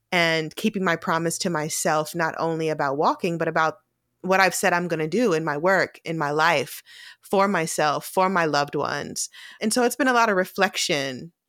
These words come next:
around that, which is hard to honor sometimes because life gets busy and life gets hard. And that's just a part of it,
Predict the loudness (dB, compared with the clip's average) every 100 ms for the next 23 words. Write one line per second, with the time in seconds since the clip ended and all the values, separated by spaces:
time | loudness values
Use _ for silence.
0 | -4 0 0 0 0 0 0 -4 -4 -4
1 | -4 -10 -6 -2 2 2 2 2 2 0
2 | 0 -4 -4 -4 -6 -8 -6 -2 -2 -4
3 | -8 _ _ _ _ _ 0 0 0 -2
4 | 2 2 2 0 -2 -2 0 0 -2 -4
5 | -4 -4 -6 -12 _ _ _ -2 0 0
6 | -2 -4 -4 -4 -4 -2 -6